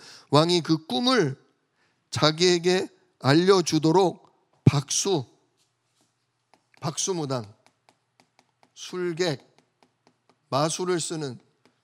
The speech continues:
술객, 또 점쟁이, 그죠? 귀신과 통해서 점친다는 점쟁이 또는 별을 보면서 맞춘다는 점쟁이, 그리고 갈대아의 모든 마술사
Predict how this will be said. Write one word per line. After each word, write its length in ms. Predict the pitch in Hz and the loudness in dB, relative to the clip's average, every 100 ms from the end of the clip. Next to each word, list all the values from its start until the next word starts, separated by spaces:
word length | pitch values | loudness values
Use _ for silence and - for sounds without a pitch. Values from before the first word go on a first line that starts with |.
| _ | _
술객, 640 | - - 156 131 160 131 - _ _ _ _ _ _ | -14 -6 -4 -2 -2 -2 -6 _ _ _ _ _ _
또 280 | - 165 123 - _ _ _ _ | -2 -2 -2 -8 _ _ _ _
점쟁이, 760 | - 147 170 175 165 175 165 117 _ _ _ _ _ _ _ _ _ | 0 2 4 2 2 0 -2 -6 _ _ _ _ _ _ _ _ _
그죠? 200 | 127 139 | -14 -12
귀신과 600 | - 147 143 170 165 151 | -8 -6 -4 -4 -4 -4
통해서 640 | - 175 156 165 160 143 _ _ _ _ | -6 -6 -4 -2 -4 -6 _ _ _ _
점친다는 880 | - 139 151 - 170 156 147 147 135 | -10 -8 -8 -8 -8 -6 -6 -8 -10
점쟁이 640 | 139 139 143 147 147 139 - | -10 -10 -8 -8 -8 -10 -6
또는 260 | 151 147 | -4 -2
별을 380 | 131 151 147 170 | -2 0 2 2
보면서 640 | 156 147 139 135 156 147 - - - _ | 2 0 -2 0 -2 -2 -6 -20 -20 _
맞춘다는 640 | 123 135 - 160 147 143 | 0 0 0 0 0 0
점쟁이, 760 | 127 143 151 143 147 151 160 - - _ _ _ | -2 -2 0 0 0 0 -2 -6 -16 _ _ _
그리고 160 | 131 - | -12 -4
갈대아의 600 | 151 151 151 165 160 147 | 0 0 0 0 0 0
모든 560 | 156 202 220 208 185 | 2 2 2 0 0
마술사 800 | 156 156 156 185 156 180 156 143 | 0 0 -2 -6 -6 -2 -4 -4